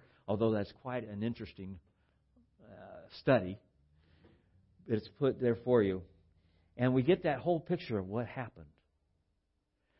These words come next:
We go from Friday, the death of Christ, an earthquake that sh-, that rips the veil in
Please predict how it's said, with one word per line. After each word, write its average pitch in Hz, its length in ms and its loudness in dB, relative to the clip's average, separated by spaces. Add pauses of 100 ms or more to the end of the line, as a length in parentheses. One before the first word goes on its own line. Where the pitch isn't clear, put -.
(120)
We 147 100 6
go 208 220 10 (120)
from 143 180 0 (120)
Friday, 165 640 4 (3000)
the 117 80 0
death 170 360 4
of 135 140 0
Christ, 151 440 2 (880)
an 127 120 2
earthquake 208 500 10
that 143 120 4
sh-, - 200 -12 (100)
that 135 200 8 (240)
rips 190 320 6
the 151 120 4
veil 165 500 8
in 135 140 0